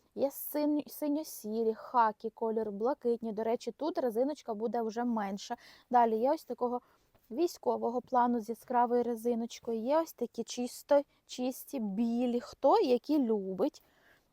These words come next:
Зараз покажу. Ось такі плани. Подивіться.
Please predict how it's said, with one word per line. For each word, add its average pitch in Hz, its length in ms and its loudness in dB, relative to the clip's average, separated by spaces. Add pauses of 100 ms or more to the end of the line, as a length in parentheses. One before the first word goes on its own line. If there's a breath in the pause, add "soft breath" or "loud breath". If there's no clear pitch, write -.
Зараз 214 340 -12
покажу. - 500 -16
Ось - 240 0
такі 220 320 -10
плани. 226 440 -18 (1160)
Подивіться. 208 600 -10